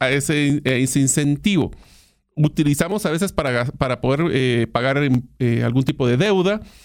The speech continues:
También lo podemos utilizar para poder, eh, amortizar una hipoteca, por ejemplo, o para irnos de viaje. Pero si no tenemos ese propósito, recuerden, el ahorro, la éxito de ahorrar es porque tiene propósito, no es porque voy a ahorrar por ahorrar. Entonces, en el momento que tengan ese bono anual,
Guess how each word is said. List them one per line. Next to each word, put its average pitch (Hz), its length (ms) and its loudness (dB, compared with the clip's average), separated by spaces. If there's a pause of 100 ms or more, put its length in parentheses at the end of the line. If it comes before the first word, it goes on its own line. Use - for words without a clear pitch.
(180)
También 139 220 2
lo 139 80 -4
podemos 135 240 2
utilizar 131 440 0
para 127 220 -2
poder, 123 320 0
eh, 135 260 -2
amortizar 147 800 0
una 143 320 2
hipoteca, 196 500 -2
por 107 140 -4
ejemplo, 175 560 0 (360)
o 185 140 0
para 147 200 0
irnos 170 280 2
de 120 140 2
viaje. 170 540 0 (500)
Pero 165 200 2
si 156 240 2
no 165 180 4
tenemos 240 480 4
ese 233 180 0
propósito, - 680 0
recuerden, 156 460 0
el 131 180 2
ahorro, 220 460 2
la 151 180 2
éxito 180 400 0
de 131 80 2
ahorrar 165 280 0
es 208 100 -4
porque 139 200 -4
tiene 165 240 -2
propósito, 123 560 -4
no 156 260 2
es 185 180 0
porque 139 260 -2
voy 139 140 2
a 147 40 2
ahorrar 147 260 0
por 147 140 0
ahorrar. 113 380 -2 (320)
Entonces, 143 300 0
en 135 100 4
el 139 80 2
momento 220 400 2
que 208 120 -2
tengan 208 240 0
ese 208 240 0
bono 202 280 2
anual, 220 360 2